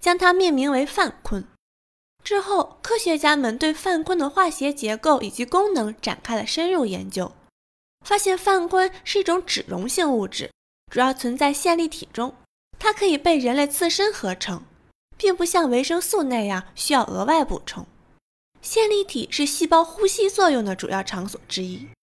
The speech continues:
这里的呼吸作用并不是我们通常理解的吸气和呼气的过程，而是细胞分解葡萄糖产生能量的过程。它可谓是细胞最基本的代谢反应了。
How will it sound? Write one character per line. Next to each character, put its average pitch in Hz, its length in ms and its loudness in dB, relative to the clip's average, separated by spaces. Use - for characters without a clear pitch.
这 415 200 6
里 349 100 4
的 214 140 -6
呼 - 180 -6
吸 226 220 -6
作 226 200 -2
用 214 280 -4
并 370 200 2
不 302 120 0
是 302 140 -4
我 240 120 -2
们 190 160 -8
通 370 240 -6
常 285 260 -4
理 240 140 -4
解 214 220 -6
的 190 240 -8
吸 370 280 -2
气 - 300 -4
和 - 240 -8
呼 359 240 0
气 - 180 -4
的 - 140 -6
过 - 220 -10
程， - 240 -12
而 294 100 -2
是 381 140 0
细 381 200 -2
胞 349 220 4
分 403 220 -2
解 - 120 -6
葡 - 200 -10
萄 285 180 -4
糖 233 420 -6
产 - 220 -8
生 254 220 -2
能 185 160 -4
量 330 200 4
的 269 120 -4
过 - 240 -10
程。 - 160 -12
它 403 120 2
可 269 240 0
谓 262 160 4
是 294 140 2
细 302 180 0
胞 330 180 6
最 339 160 0
基 381 200 0
本 240 160 0
的 196 80 -6
代 269 200 -2
谢 277 220 -2
反 - 260 -12
应 185 160 -6
了。 156 180 -12